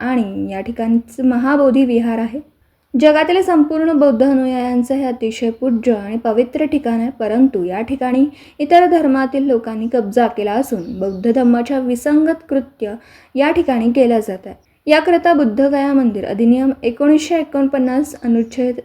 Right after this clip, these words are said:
तेरा, पंचवीस आणि सव्वीस अंतर्गत आम्हाला न्याय मिळावा याकरता संपूर्ण देशभर महाबोधी विहार मुक्ती आंदोलन सुरू आहे. वर नमूद अनुच्छेदांचा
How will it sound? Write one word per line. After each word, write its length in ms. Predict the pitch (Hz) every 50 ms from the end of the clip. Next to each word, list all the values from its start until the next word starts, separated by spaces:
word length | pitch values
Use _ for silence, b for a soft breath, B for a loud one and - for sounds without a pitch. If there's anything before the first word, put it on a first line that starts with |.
| _ _ -
तेरा, 320 | 247 233 220 233 226 240 320 330 - - -
पंचवीस 480 | 247 262 269 277 277 214 202 214 -
आणि 180 | 226 233 247 269
सव्वीस 400 | 277 254 226 226 247 285 294 330
अंतर्गत 540 | 311 269 240 247 240 240 226 240 240 240 B B B B B B -
आम्हाला 420 | 269 262 269 269 294 311 330 349
न्याय 220 | 320 294 262 254
मिळावा 400 | 254 240 226 226 254 269 262 233 214
याकरता 500 | 202 202 196 - 214 208 214 - 240 262
संपूर्ण 600 | 262 - 269 247 247 240 - 262 285 294 311 330
देशभर 540 | 302 269 254 254 254 - 269 240 240 247 240 254 b b b b b b b -
महाबोधी 600 | 269 269 - 294 330 359 311 277 247 247 262 269 262
विहार 400 | 240 233 226 233 233 247 254 247
मुक्ती 340 | 233 226 220 - - 226
आंदोलन 460 | 220 208 202 202 196 196 202 208 240 240 254 -
सुरू 240 | - 247 233 208
आहे. 120 | 175 175 - - b b b b b b -
वर 220 | 247 269 285 302 302
नमूद 340 | 302 285 269 269 285 254 - - _ _ _ _ _ _ _ _ _ -
अनुच्छेदांचा 920 | 262 254 254 247 240 254 277 240 233 233 240 240 240 233 269 247 247